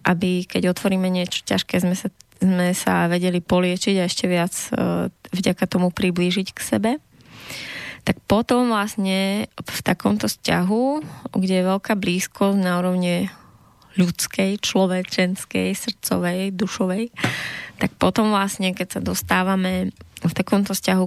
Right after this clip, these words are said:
ku sexualite, tak tá sexualita je presne milovanie dvoch duší, ktoré jednoducho do toho vezmú aj tela a vedú to tie duše.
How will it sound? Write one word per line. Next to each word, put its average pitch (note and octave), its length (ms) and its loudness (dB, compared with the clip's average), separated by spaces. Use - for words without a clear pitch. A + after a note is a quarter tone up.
ku F3+ 80 0
sexualite, G3+ 1040 0
tak F#3+ 160 -4
tá - 80 -4
sexualita F#3 720 0
je F3+ 80 0
presne F3+ 640 0
milovanie F3+ 560 2
dvoch E3+ 320 0
duší, F#3 560 2
ktoré E3+ 480 0
jednoducho E3+ 720 0
do F3+ 80 4
toho F#3 320 4
vezmú F3+ 400 0
aj F3 160 -2
tela F3+ 560 2
a F3+ 80 0
vedú F3 240 0
to F3 160 0
tie E3+ 240 0
duše. E3 480 0